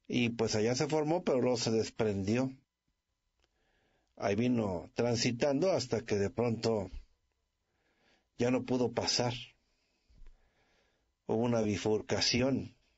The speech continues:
¿verdad? Una división de la circulación como una Y, o bien la dimensión, el diámetro del vaso sanguíneo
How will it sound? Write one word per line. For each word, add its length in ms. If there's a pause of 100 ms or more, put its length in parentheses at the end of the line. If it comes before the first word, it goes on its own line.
(220)
¿verdad? 360 (1160)
Una 460
división 720 (240)
de 160
la 120
circulación 760
como 220
una 100
Y, 440 (1200)
o 120
bien 340 (1600)
la 560
dimensión, 920 (240)
el 240
diámetro 720 (840)
del 140
vaso 280
sanguíneo 680